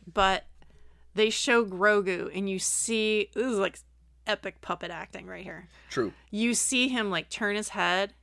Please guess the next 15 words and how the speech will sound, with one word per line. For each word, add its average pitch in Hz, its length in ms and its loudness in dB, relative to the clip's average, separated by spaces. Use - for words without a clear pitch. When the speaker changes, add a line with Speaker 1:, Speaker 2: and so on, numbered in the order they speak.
Speaker 1:
and 165 140 -10
cock 175 260 0
his 175 160 -4
ears. 175 580 -6
Speaker 2:
Uh-huh. 113 220 -10
Speaker 1:
And, 202 140 0
like, 180 180 -2
he 208 120 -6
has 185 240 -2
a 165 60 -8
second 170 580 -4
of, 156 280 -2
um, 160 580 0
"Oh." 156 380 -8
Speaker 2:
<laughs> - 20 -6